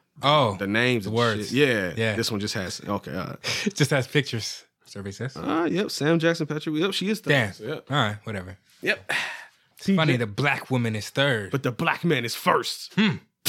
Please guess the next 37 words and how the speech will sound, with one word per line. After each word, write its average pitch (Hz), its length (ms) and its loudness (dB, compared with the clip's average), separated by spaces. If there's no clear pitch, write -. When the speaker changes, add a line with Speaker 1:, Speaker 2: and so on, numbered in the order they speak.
Speaker 1:
What 156 120 2
is 135 60 0
that 175 160 2
about? 123 300 0
The 127 80 -2
white 151 240 0
man 160 240 4
in 151 60 2
between? 208 500 2
Speaker 2:
Now, 196 100 4
see, 190 200 2
Speaker 1:
Just 269 220 0
Speaker 2:
what 190 100 4
Speaker 1:
like 185 100 0
how 180 100 4
they 170 140 4
did 131 200 2
us. 98 220 -2
Speaker 2:
Now, 220 80 4
what 277 220 2
you 269 80 4
see, 269 200 2
brother, 190 300 2
man, 196 220 4
this 190 120 4
is 185 80 2
just 190 200 2
another 196 200 6
way 196 140 4
for 190 140 2
them 180 140 6
to 147 60 4
plot 180 260 2
against 165 220 -4
our 185 120 4
black 180 360 0
woman. 165 380 2